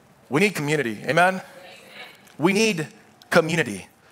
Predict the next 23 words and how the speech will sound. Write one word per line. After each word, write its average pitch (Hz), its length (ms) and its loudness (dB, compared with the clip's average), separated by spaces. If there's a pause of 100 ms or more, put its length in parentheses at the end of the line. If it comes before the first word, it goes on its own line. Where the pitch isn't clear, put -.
(120)
Community 185 680 2 (300)
matters 143 600 0 (300)
to 143 120 0
God. 117 400 0 (920)
And 143 100 0
I 196 60 6
pray 226 180 4
and 175 80 2
I 190 100 4
hope 185 220 2
that - 40 -2
that 175 140 2
young 170 120 0
man 151 320 2 (200)
will 151 100 4
experience 180 720 0
the 139 60 -2
life 156 240 4
that 135 80 2
God 151 200 4
created 131 360 -2
him 107 40 -12
for, 92 300 -12